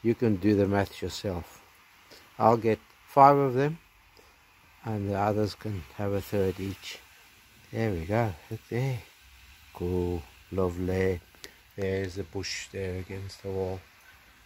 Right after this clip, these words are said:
Oh, look, there's toes. <laughs>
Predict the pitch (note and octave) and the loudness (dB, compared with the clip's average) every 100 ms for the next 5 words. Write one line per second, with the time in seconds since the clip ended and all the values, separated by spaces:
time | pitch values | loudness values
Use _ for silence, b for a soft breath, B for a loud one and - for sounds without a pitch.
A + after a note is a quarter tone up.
0 | - - - G#3 A3+ F3 G3 F3 E3 - | -20 -20 2 6 8 6 2 2 0 2
1 | F#3 D#3 G2+ G2 - - - D#3 F#3 G3 | 4 6 4 0 -4 -4 -4 0 0 -2
2 | - - C4 | -6 0 4